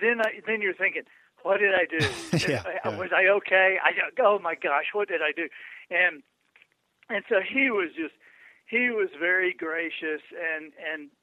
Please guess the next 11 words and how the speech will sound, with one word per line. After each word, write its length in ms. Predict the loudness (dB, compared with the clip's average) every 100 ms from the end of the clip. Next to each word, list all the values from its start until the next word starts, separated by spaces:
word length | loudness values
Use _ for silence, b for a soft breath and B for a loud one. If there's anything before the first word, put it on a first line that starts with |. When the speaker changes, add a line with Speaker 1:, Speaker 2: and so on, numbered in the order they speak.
| -12
Speaker 1:
that 200 | -8 -4
really 220 | -2 -2 -2
began 640 | -4 -6 -8 -8 -8 -12 -20
a, 360 | -20 -18 -18
a 20 | -16 -12
kind 140 | -10
of 100 | -10 -12 -10
a 60 | -8
relationship 1080 | -6 -4 -4 -6 -10 -12 -10 -8 -8 -10 b b b b b b
with 280 | 0 2 2
us. 340 | -2 -2 -6